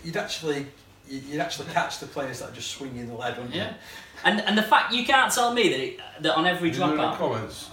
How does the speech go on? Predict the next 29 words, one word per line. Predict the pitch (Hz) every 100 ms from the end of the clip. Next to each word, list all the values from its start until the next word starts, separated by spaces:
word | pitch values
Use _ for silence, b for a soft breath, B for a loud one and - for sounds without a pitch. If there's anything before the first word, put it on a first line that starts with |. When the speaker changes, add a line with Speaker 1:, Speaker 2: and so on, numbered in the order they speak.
| -
Speaker 2:
I, | 143 143
I'm | 139
d-, | 139
I, | 139 135 131
I've | 127
de-, | 131 131 131
I'm | 131
di-, | 127 147 143
I'm, | 127 131
I'm | 127
dead | 131 -
here. | 107 113
Speaker 3:
You're | 123 135
dead? | 156 139
Speaker 2:
We've | 143 - 143
been, | 156 151
we've | 151
been | 165
wittering | - 151
Speaker 3:
You're | 165
Speaker 2:
on | 151
for |
Speaker 3:
dead? | 170
Speaker 2:
that. | 180 - -
We've, | 151 151
Speaker 3:
Oh, | 160
Speaker 2:
we've |
been | 165 175
Speaker 3:
God. | 165